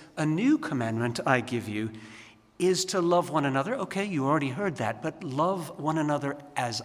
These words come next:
I have loved you. So it's not just what, it's how. How do we love? How do we love God? How do we love one another?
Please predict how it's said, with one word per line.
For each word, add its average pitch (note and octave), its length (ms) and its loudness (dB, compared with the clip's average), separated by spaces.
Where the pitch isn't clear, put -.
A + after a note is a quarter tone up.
I C#3 220 0
have - 440 -8
loved A#2+ 380 0
you. A2+ 440 -4
So - 120 -4
it's B2 140 -2
not D#3+ 220 2
just F#3 220 -4
what, - 540 -6
it's - 200 -6
how. - 500 -6
How F#3+ 420 2
do A#2+ 140 -2
we A2+ 100 -2
love? G#2+ 640 -10
How G#3 180 0
do G3 120 2
we F#3+ 100 6
love F3+ 260 4
God? B2+ 380 -4
How E3 200 -4
do E3+ 60 4
we E3+ 140 8
love D3 260 2
one C#3 140 2
another? C3+ 420 -4